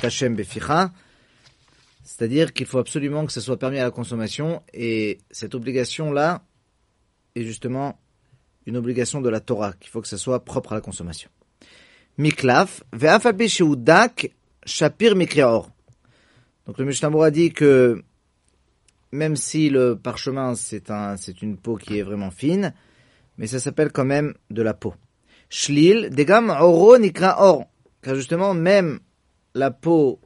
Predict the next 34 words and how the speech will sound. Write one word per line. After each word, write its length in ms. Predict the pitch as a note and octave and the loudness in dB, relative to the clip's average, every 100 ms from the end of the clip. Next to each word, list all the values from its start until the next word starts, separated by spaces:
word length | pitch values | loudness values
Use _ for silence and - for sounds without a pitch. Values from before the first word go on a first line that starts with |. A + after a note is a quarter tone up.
| _ | _
d'un 280 | G2+ A2+ A2 | -10 -8 -8
veau 260 | G#2+ B2+ | -4 -2
mort-né 580 | A#2 A2 G#2 A#2+ F3+ F3+ _ _ | -2 -4 -4 -4 -4 -6 _ _
s'appelle 520 | - B2 - F#3 F3+ _ _ _ _ _ | -10 -6 0 0 0 _ _ _ _ _
de 100 | B2 | -4
la 100 | C#3+ | -4
peau. 260 | C3+ F3+ - _ _ _ _ _ _ | -2 -4 -6 _ _ _ _ _ _
Ve'af 200 | C#3+ E3+ | 4 4
al 100 | G#3 | 6
gav 160 | G3 F#3 | 4 6
de 80 | F#3 | 4
nikra 260 | F3+ F3 | 2 2
basar 260 | E3 D#3+ E3+ | 4 4 2
linyan 260 | D3+ C#3+ B2 | 2 0 -2
tuma, 220 | B2 D#3 | -2 -2
mais 80 | F#3 | 0
qu'on 140 | F3+ | 0
a 60 | F3+ | 2
comme 160 | G3+ | 2
le 80 | F#3+ | 2
gras 220 | D#3+ F3 | 4 4
meor 340 | E3+ D#3+ E3 D3+ _ _ _ - | 4 6 4 2 _ _ _ -2
of. 460 | B2+ B2 - - _ _ _ _ _ _ _ | 0 0 -2 -20 _ _ _ _ _ _ _
Demande 240 | C3 F3 F#3 | 0 2 2
de 60 | |
Mishnah 260 | F3 D#3+ E3+ | 0 0 0
Berurah, 220 | E3+ E3+ | 4 4
même 220 | E3+ G3 | 4 0
si 200 | F3 F#3 | -2 -2
en 80 | E3+ | -4
ce 100 | - | -4
qui 40 | |
concerne 540 | D3+ D#3 F3+ E3+ C3+ G#2+ _ _ _ _ _ _ _ _ _ _ _ _ _ _ _ _ _ _ _ _ _ - | -6 -4 0 0 -2 -8 _ _ _ _ _ _ _ _ _ _ _ _ _ _ _ _ _ _ _ _ _ -12
l'impureté, 680 | B2 B2+ C3+ C3 - D3+ | -8 -6 -6 -6 0 0